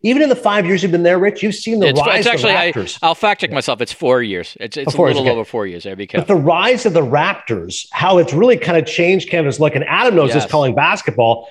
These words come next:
Speaker 1: Every N B A player's like, "Dude, I love that road trip to Toronto." Like, it's, it's, the secret's out now. It's a great party <laughs> city for these N B A players.
Speaker 2: Totally.
Speaker 1: Saturday night, always the one P M game on Sunday, <laughs> always the Raptors win that game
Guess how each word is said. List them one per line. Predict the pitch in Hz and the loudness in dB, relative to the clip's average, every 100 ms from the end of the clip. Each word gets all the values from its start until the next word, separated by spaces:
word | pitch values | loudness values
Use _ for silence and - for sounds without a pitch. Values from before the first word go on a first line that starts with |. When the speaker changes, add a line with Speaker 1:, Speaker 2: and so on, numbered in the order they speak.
| - | -2
Speaker 1:
Every | 208 277 226 | 0 2 2
N | 180 | 2
B | 165 | 2
A | |
player's | 214 139 | 2 0
like, | 110 | -2
"Dude, | - 165 | -2 2
I | 135 | 2
love | 143 156 135 | 2 2 2
that | 139 | 0
road | 127 151 | 2 2
trip | 156 - | 0 -10
to | |
Toronto." | - 120 147 160 - | -8 0 2 2 -2
Like, | 127 | -2
it's, | 175 180 | -2 0
it's, | 175 - _ - | -2 -4 _ -2
the | |
secret's | 160 285 233 - | 0 0 0 0
out | 190 196 | 2 2
now. | 120 | 0
It's | 113 | -2
a | 143 | -2
great | 151 185 277 - | 2 2 2 0
party | 190 180 | 0 2
<laughs> | 220 - | 0 0
city | 180 156 | 0 0
for | 160 | -2
these | 147 | 0
N | 175 156 | 0 2
B | |
A | 160 | 2
players. | 180 117 107 117 - | 2 -2 -2 -4 -4
Speaker 2:
Totally. | 127 107 95 | -2 -2 -2
Speaker 1:
Saturday | 185 175 196 | 0 2 2
night, | 175 190 | 2 2
always | 170 208 202 | 4 4 4
the | 175 | 2
one | 139 160 196 | 2 2 0
P | - | 0
M | 185 156 | -2 0
game | 175 165 | 2 2
on | 147 | 0
Sunday, | - 165 156 160 | 0 0 2 2
<laughs> | 160 | 4
always | 175 185 202 | 4 4 2
the | 170 | 2
Raptors | 165 180 165 165 | 2 0 -2 0
win | 165 180 | 0 2
that | 160 151 | 0 0
game | 151 147 | 2 2